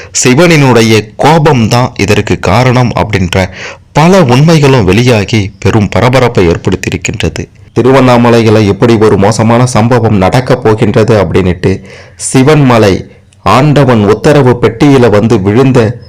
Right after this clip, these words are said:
அந்த பொருள் பார்த்தீங்கன்னா, இருபது நாட்களுக்கு முன்னாடியே உணர்த்தி இருக்கின்றது.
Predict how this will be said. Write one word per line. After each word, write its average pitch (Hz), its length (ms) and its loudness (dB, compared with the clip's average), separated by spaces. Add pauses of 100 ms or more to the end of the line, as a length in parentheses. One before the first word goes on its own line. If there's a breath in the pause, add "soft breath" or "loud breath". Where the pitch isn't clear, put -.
(180 loud breath)
அந்த 104 280 0
பொருள் 156 440 2
பார்த்தீங்கன்னா, 104 640 -2
இருபது 127 360 2
நாட்களுக்கு 113 560 -2
முன்னாடியே 104 520 0
உணர்த்தி 104 400 0
இருக்கின்றது. - 720 -4